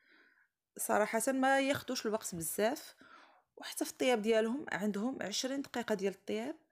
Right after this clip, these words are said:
وكتخرجيهم وكيبقاو لك مدة أسبوع كامل في الثلاجة، ما كطرى ليهم حتى شي حاجة، غير تغطيهم مزيان ولا ديروهم في البواطة وكتخبيهم في الثلاجة، يبقى لكم مدة أسبوع. كيف ما شفتوا البنات، هنا زدنا الليمون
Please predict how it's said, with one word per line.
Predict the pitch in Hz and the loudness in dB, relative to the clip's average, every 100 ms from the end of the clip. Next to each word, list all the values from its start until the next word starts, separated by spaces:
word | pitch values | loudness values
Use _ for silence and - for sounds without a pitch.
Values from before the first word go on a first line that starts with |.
| - _ _ _ _ _ | -20 _ _ _ _ _
وكتخرجيهم | - - - 247 208 226 247 294 - | -2 0 0 -2 0 2 2 0 -4
وكيبقاو | - 277 - 254 | -4 -4 -2 0
لك | 247 262 | 0 0
مدة | 240 208 233 - | 0 2 0 -2
أسبوع | 214 202 208 | -2 0 -2
كامل | 202 269 302 294 269 | 0 0 0 0 -4
في | - | -8
الثلاجة، | - 240 226 226 | -6 0 2 2
ما | 277 | -2
كطرى | 262 226 214 208 | -6 -4 -2 0
ليهم | 220 | -2
حتى | - 285 | -4 -6
شي | 277 | -6
حاجة، | - 220 220 269 | 0 0 2 -2
غير | 269 262 | -4 -6
تغطيهم | - 190 - 208 196 196 | -6 -6 -4 -2 0 -2
مزيان | 185 226 262 302 _ - - _ | -2 -2 -2 -6 _ -20 -20 _
ولا | 196 190 | 0 2
ديروهم | 185 202 214 | 2 2 2
في | 220 233 | -2 -2
البواطة | 208 196 190 180 180 170 190 196 294 381 _ _ _ | -2 0 0 2 0 0 -2 -2 -4 -6 _ _ _
وكتخبيهم | 302 294 - 180 208 | -6 -4 -6 -2 0
في | 202 | 0
الثلاجة، | - 208 262 | 0 0 0
يبقى | - 226 | -2 -2
لكم | 208 220 208 | 0 0 0
مدة | 190 190 185 | 0 0 0
أسبوع. | 160 160 226 - - - - | -4 -4 -2 -2 -4 -18 -12
كيف | - 269 | -8 -2
ما | 285 | -2
شفتوا | - 254 | 2 0
البنات، | 196 214 208 | 2 0 0
هنا | 185 185 | 0 0
زدنا | 160 208 | 0 0
الليمون | 254 220 175 175 240 | 2 2 2 2 0